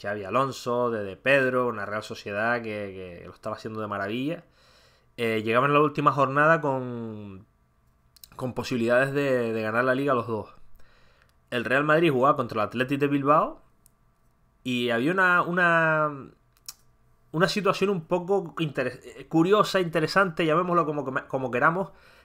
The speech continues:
que era que si el Real Madrid ganaba, ganaba la Liga. Pero eso hacía que si el Barça ganaba también, el Barça se clasificara para la, la Europa League y el Athletic acabó séptimo.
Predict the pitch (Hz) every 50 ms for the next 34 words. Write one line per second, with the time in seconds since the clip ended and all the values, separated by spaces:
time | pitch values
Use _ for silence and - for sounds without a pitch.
0 | _ _ - 165 185 180 147 120 123 - - 127 117 113 - 110 123 151 175 180
1 | 180 180 190 202 156 147 131 165 202 196 160 160 - - - _ _ _ _ _
2 | _ _ 117 110 110 110 120 131 139 135 127 110 101 98 95 95 107 160 220 -
3 | _ _ _ _ _ _ _ _ _ _ _ _ _ _ _ _ _ _ - -
4 | - _ - - 123 117 123 143 139 - 170 160 - 190 180 147 131 123 - 127
5 | 113 107 139 147 - - 175 165 165 165 170 170 170 165 170 165 156 160 180 185
6 | 165 123 117 - - - 123 - 117 110 110 107 120 107 - 110 101 131 151 160
7 | 147 123 107 107 104 98 98 95 95 95 95 95 95 92 90 - - _ _ _
8 | _ _ _ _ - 101 107 110 117 131 135 127 123 107 101 101 98 - - -
9 | _ - 117 113 110 107 104 123 151 156 180 196 143 147 123 117 120 131 - -
10 | 110 - - - 101 95 95 - _